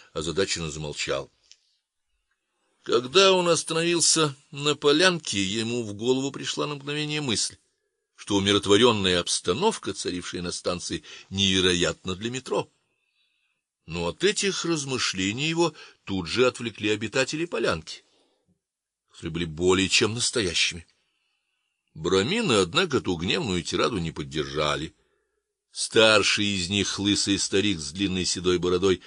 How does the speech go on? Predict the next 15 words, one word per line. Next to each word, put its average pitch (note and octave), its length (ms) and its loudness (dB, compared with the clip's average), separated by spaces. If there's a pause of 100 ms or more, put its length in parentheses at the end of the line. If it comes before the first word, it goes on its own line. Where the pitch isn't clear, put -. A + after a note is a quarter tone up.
(220)
с - 160 -4
интересом F#2+ 480 2
посмотрел G2 540 0
на F2+ 180 2
Артема E2+ 400 0 (280)
и E2+ 120 -6
перекинулся E2+ 720 -6 (240)
несколькими E2 400 -4
фразами E2+ 520 -4 (200)
на G2+ 60 -12
непонятном D#2+ 520 -6
языке D2+ 480 -6
с - 60 -4
сидевшими E2 500 -6
рядом. C#2+ 320 -8